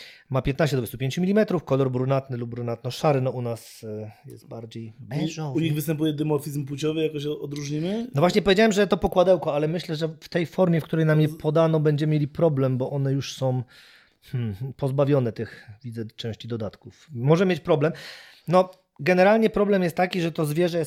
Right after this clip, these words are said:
Speaker 1: pyszczka jest podobne do nikogo.
Speaker 2: Ja jestem zarówno uprawnieniem, także
Speaker 1: Czyli ty już od razu atakujesz, czyli od-, Maciej pierwszy odważny.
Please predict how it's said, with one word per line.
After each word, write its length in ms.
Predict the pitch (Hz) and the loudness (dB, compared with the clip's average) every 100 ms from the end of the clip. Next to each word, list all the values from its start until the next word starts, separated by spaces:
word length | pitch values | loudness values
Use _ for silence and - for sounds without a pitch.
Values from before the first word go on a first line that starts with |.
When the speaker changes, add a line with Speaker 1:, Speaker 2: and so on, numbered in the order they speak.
| - | -2
Speaker 1:
pyszczka 300 | 180 - - | -2 -2 0
jest 160 | 147 - | -2 0
podobne 320 | 147 143 147 | 0 2 2
do 80 | 139 | 2
nikogo. 380 | 131 110 95 | 0 -2 -4
Speaker 2:
Ja 100 | - | -4
jestem 220 | - 202 180 | -2 0 0
zarówno 300 | 170 165 156 | 0 2 0
uprawnieniem, 540 | 151 147 139 135 127 | 2 0 0 -2 -2
także 280 | 123 117 113 | -2 -4 -2
Speaker 1:
Czyli 140 | 117 143 | -2 4
ty 80 | |
już 80 | 185 | 4
od 160 | 220 190 | 6 8
razu 180 | 190 180 | 8 8
atakujesz, 400 | 175 160 139 - | 6 4 4 2
czyli 140 | 190 | 2
od-, 220 | 165 170 | 4 4
Maciej 360 | 165 170 170 160 | 4 4 4 0
pierwszy 280 | 160 156 147 | 4 2 2
odważny. 360 | 135 165 160 | -2 -2 -4